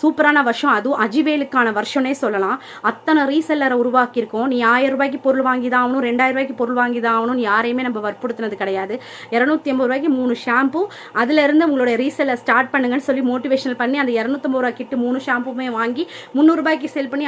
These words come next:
அறுபது ரூபா லாபம் வச்சு வித்தவங்களும் இருக்காங்க. அதவே முந்நூத்தம்பது ரூபாய்க்கு கொடுத்து நூறு ரூபா லாபம் வச்சு வித்தவங்களும் இருக்காங்க. So திறமை உங்க கையில தான் இருக்கு, வாய்ப்பு நான் கொடுத்துட்டேன். So ரீசெல்லரா நீங்க வரணும்னாலும் நீங்க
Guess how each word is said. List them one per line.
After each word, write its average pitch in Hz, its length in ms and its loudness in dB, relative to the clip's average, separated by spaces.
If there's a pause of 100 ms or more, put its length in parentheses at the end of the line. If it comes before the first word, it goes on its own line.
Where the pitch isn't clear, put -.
அறுபது 294 260 0
ரூபா 302 160 2
லாபம் 262 280 0
வச்சு 247 200 -6
வித்தவங்களும் 254 420 -4
இருக்காங்க. 277 360 -2 (380)
அதவே 302 220 -2 (100)
முந்நூத்தம்பது 302 500 0
ரூபாய்க்கு 302 240 0 (100)
கொடுத்து 285 280 -4 (140)
நூறு 320 180 2
ரூபா 339 220 2
லாபம் 269 240 0
வச்சு 262 200 -4
வித்தவங்களும் 262 420 -2
இருக்காங்க. 262 320 -2 (100)
So 208 80 -6 (160)
திறமை 285 380 0
உங்க 247 160 0
கையில 233 240 0
தான் 233 100 2
இருக்கு, 214 240 -8
வாய்ப்பு 262 320 0
நான் 240 140 -4
கொடுத்துட்டேன். 226 360 -6 (320)
So 226 80 2 (120)
ரீசெல்லரா 311 520 4 (140)
நீங்க 240 220 -2
வரணும்னாலும் 262 600 2
நீங்க 233 140 0